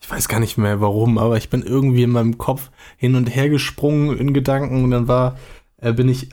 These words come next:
an, an eine Geschichte gekommen, wo, ähm, damals, da wo wir halt immer Fußball gespielt haben, da waren halt auch zwei Schaukeln, äh, nebenan.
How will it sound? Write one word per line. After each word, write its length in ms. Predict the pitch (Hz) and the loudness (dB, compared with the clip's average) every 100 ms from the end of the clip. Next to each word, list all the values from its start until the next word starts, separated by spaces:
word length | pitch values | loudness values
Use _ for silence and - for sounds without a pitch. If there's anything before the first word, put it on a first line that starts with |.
| - | -2
an, 260 | 123 113 | 0 0
an 140 | - 117 | -2 0
eine 140 | 117 | 0
Geschichte 480 | 113 - 147 - 131 | -2 -4 -10 -2 0
gekommen, 560 | 123 123 123 123 120 | 2 0 0 2 0
wo, 360 | 113 110 110 107 _ _ _ _ _ | 2 2 0 -2 _ _ _ _ _
ähm, 360 | 107 98 98 - _ _ _ | -2 0 0 -4 _ _ _
damals, 500 | 110 127 131 127 - | 0 2 2 0 0
da 140 | 110 | 2
wo 140 | 117 | 4
wir 140 | 127 113 | 4 2
halt 100 | 117 | 2
immer 180 | 113 107 | 0 0
Fußball 420 | - 170 - 143 | 0 -2 0 0
gespielt 340 | 139 - 131 | 0 -2 -2
haben, 160 | 139 127 | 0 0
da 100 | 113 | 2
waren 220 | 113 110 | 2 0
halt 100 | 104 | 0
auch 160 | 113 - | -2 -4
zwei 240 | - 107 | -2 -2
Schaukeln, 720 | 107 131 131 135 131 131 131 | 0 0 0 0 0 0 -4
äh, 160 | - 123 | -4 0
nebenan. 540 | 123 123 120 120 127 | 2 0 0 -2 -2